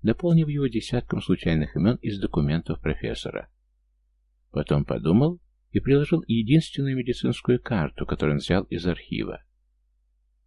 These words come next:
У него их ещё много, но с собой только одна.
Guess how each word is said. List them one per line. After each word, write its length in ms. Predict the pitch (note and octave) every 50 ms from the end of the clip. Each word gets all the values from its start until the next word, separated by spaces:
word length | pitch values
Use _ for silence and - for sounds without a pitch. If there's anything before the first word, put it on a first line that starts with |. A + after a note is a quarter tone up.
| _ _
У 60 | F2+ F2
него 220 | F2 F2 E2+ F2+
их 180 | F2+ - - E2+
ещё 320 | D#2+ - - - E2 E2
много, 400 | G2+ B2+ D3 A#2+ D#2 - - -
но 140 | - D#2+ D2+
с 80 | - -
собой 320 | - C#2 D2 F2 G#2 A2
только 400 | - G2 G2+ G#2 - - - G#2
одна. 440 | G2+ F2 - A#2 - - - -